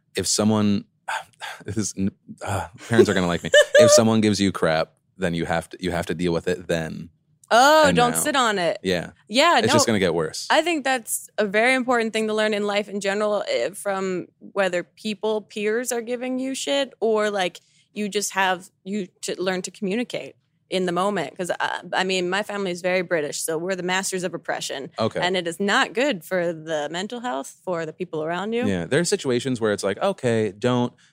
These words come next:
Speaker 1: don't make it worse."
Speaker 2: Yeah.
Speaker 1: But there's a lot of times where it's like, if you handle it now,
Speaker 2: Yeah.
Speaker 1: it's not gonna be a problem.
Speaker 2: So true.
Speaker 1: Yeah.
Speaker 2: Great lesson, Trey. Yeah, I know you're a
Speaker 1: Hey.
Speaker 2: huge fan of the podcast,
Speaker 1: He's a huge
Speaker 2: so
Speaker 1: fan. You and,
Speaker 2: heed your
Speaker 1: you and
Speaker 2: father's
Speaker 1: Bubble
Speaker 2: advice.
Speaker 1: Guppies.
Speaker 2: <laughs> Advice.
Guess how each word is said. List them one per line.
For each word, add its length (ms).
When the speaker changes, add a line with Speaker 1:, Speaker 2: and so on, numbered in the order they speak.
Speaker 1:
don't 180
make 220
it 160
worse." 480
Speaker 2:
Yeah. 220
Speaker 1:
But 140
there's 180
a 40
lot 280
of 40
times 380
where 80
it's 140
like, 260
if 140
you 100
handle 400
it 100
now, 460
Speaker 2:
Yeah. 240
Speaker 1:
it's 160
not 160
gonna 140
be 80
a 80
problem. 420
Speaker 2:
So 280
true. 480
Speaker 1:
Yeah. 80
Speaker 2:
Great 200
lesson, 360
Trey. 540
Yeah, 120
I 60
know 100
you're 160
a 40
Speaker 1:
Hey. 80
Speaker 2:
huge 220
fan 240
of 80
the 80
podcast, 560
Speaker 1:
He's 140
a 100
huge 120
Speaker 2:
so 40
Speaker 1:
fan. 280
You 220
and, 100
Speaker 2:
heed 100
your 80
Speaker 1:
you 60
and 60
Speaker 2:
father's 280
Speaker 1:
Bubble 240
Speaker 2:
advice. 360
Speaker 1:
Guppies. 160
Speaker 2:
<laughs> 0
Advice. 460